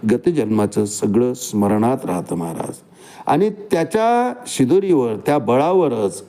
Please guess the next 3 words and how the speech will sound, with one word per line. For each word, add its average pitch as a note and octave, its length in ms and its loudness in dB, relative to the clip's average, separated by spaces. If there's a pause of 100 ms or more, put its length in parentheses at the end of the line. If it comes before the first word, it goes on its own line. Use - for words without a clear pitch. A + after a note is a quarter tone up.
(180)
त्या C3 380 2 (120)
आत्मज्ञानाच्या, B2+ 960 0 (540)
अ, A2+ 580 2